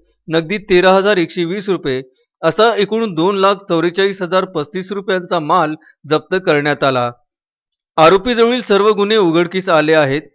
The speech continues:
ही कारवाई ग्रामीण पोलीस अधीक्षक हरिबालाजी एन, अप्पर पोलीस अधीक्षक श्याम घुगे यांच्या मार्गदर्शनाखाली गुन्हे शाखा पोलीस निरीक्षक तपन कोल्हे, सहाय्यक पोलीस निरीक्षक अजय आखरे,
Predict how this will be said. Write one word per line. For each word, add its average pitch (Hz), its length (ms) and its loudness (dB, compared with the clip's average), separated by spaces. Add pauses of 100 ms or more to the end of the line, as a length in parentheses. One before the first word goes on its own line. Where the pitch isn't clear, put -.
(1080)
ही 202 120 2
कारवाई 214 440 6
ग्रामीण 170 380 4
पोलीस 190 360 0
अधीक्षक 175 460 0
हरिबालाजी 160 680 2
एन, 165 240 0 (380)
अप्पर 220 280 2
पोलीस 208 360 0
अधीक्षक 170 460 -2
श्याम 160 260 0
घुगे 151 280 2
यांच्या 160 280 0
मार्गदर्शनाखाली 143 960 -2 (500)
गुन्हे 185 200 2
शाखा 233 280 4
पोलीस 185 380 -2
निरीक्षक 170 460 -2
तपन 151 280 -4
कोल्हे, 143 360 -2 (340)
सहाय्यक 190 380 2
पोलीस 208 280 -2
निरीक्षक 190 460 -4
अजय 147 220 -2
आखरे, 147 440 0